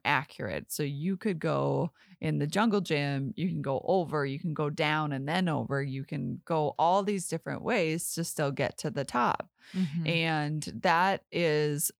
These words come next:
Speaker 1: a more realistic picture of what your career path looks like, in that you're never,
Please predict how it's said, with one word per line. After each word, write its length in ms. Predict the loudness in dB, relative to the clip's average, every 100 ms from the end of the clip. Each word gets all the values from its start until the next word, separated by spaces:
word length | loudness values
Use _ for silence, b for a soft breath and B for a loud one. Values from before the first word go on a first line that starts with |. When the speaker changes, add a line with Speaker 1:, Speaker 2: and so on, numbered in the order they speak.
| 0
Speaker 1:
a 140 | 2
more 720 | 2 0 0 0 0 0 -2 -6 _ -6
realistic 760 | 0 2 4 2 2 0 -2
picture 540 | -2 -2 0 2 4 2
of 160 | 2
what 200 | 0 0
your 140 | 0 -2
career 540 | 0 0 0 0 -2
path 400 | -2 0 0 -2
looks 320 | -4 -4 -2 0
like, 380 | 2 2 -2 -10 B B
in 260 | 0 2 2
that 360 | 2 2 2 -2
you're 200 | -2 0
never, 400 | 2 2 2 2